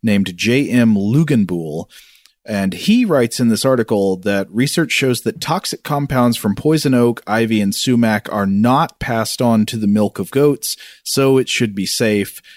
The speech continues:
Uh, I guess that's potentially good news, but I, I'd still say, I guess, please nobody go drink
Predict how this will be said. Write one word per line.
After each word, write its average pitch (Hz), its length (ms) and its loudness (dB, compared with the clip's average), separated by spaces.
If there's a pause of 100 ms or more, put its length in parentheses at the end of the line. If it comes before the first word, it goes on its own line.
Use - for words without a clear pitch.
(180)
Uh, 92 60 -8
I 90 120 -6
guess 110 180 -4
that's 101 180 -4
potentially 160 500 -2
good 135 160 0
news, 123 280 2
but 113 160 -2
I, 110 180 2 (100)
I'd 87 300 -6
still 175 220 -2
say, 139 180 0
I 120 60 2
guess, 113 180 0
please 127 300 -4
nobody 107 260 0
go 104 160 0
drink 101 320 -2